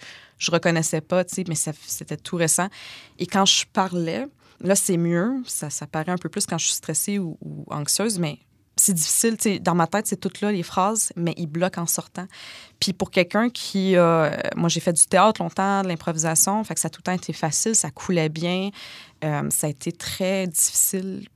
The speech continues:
Puis de le voir dans mon écriture, c'était très frustrant aussi, surtout que j'écris beaucoup à voix haute.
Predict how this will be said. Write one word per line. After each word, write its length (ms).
Puis 220
de 120
le 80
voir 200
dans 80
mon 180
écriture, 420
c'était 200
très 220
frustrant 720
aussi, 320
surtout 320
que 80
j'écris 300
beaucoup 240
à 80
voix 220
haute. 120